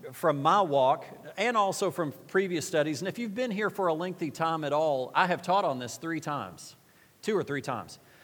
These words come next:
Uh, and we're not gonna, I'm not even gonna necessarily call it the baptism in the Holy Spirit. I'm, we're just gonna talk about being filled with the Spirit. Being filled with the Spirit. Jesus said, "I want you to wait." If we go to Acts chapter two, verse seventeen,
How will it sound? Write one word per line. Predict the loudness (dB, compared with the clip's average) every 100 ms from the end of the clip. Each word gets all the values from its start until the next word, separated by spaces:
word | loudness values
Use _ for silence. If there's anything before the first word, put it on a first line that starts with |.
| -20 -10
Uh, | 0 0 2
and | 0 0
we're | 0
not | 0 0
gonna, | 2
I'm | 2
not | 2 0
even | 0 0
gonna | 2 0
necessarily | -2 -4 -4 -2 0 0
call | 2 2 2
it |
the | -2
baptism | 0 0 0 -6 -6
in | -8
the | -6
Holy | -6 -6
Spirit. | -10 -6 -2 -2
I'm, | -2 -4
we're | -4
just | -6 -6
gonna | -6 -6 -6
talk | 0 0 0
about | -2 -2
being | -2 -8
filled | -6 -4 -4
with | -4 -10
the | -12
Spirit. | -14 -12 -14 -14 -20 _ _ _ _ _ _ _ _ _ _ _ _ _ _ -4
Being | -2 -2
filled | -4 -2 0 0
with | -2
the | -6
Spirit. | -6 -2 -2 -2
Jesus | -4 -6 -4
said, | 0 2
"I |
want | 2 0 -6
you | -6
to |
wait." | 0 0 0
If | -4
we | -2
go | 2
to | 2 2
Acts | 2 0
chapter | -2 -2 -2 -8
two, | 0 0 2
verse | -2 -2
seventeen, | -2 -2 -4 -8 -6 -6